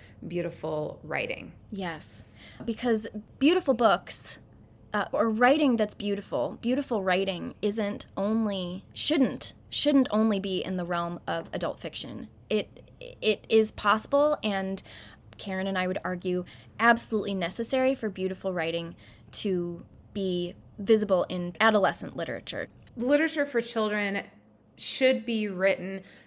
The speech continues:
Speaker 1: beautifully. Just because it's written for, uh, kids or teenagers doesn't mean that it,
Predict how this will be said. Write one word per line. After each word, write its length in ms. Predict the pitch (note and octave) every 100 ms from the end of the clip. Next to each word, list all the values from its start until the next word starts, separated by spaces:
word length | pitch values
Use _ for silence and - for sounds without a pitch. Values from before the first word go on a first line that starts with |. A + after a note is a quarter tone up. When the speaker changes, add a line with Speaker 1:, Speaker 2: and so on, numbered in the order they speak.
| _
Speaker 1:
beautifully. 720 | F3+ F#3+ G#3 G3+ G#3+ G3+ G3
Just 260 | G3 A3 A3
because 460 | C4+ A3 G#3+ G3 G3
it's 180 | F#3 -
written 300 | F3+ - F#3+
for, 560 | F3 F3+ F3 E3+ D#3+ D#3 - -
uh, 400 | E3+ D#3+ D#3+ D#3+ - - - -
kids 640 | - B3+ A#3+ A#3 - - -
or 360 | G#3 F#3 F#3 F3+
teenagers 760 | F3+ A3+ A3 G#3 G#3 G3 F#3+
doesn't 340 | - G#3 A3 G#3
mean 280 | F#3+ F#3
that 140 | F3+
it, 100 | F3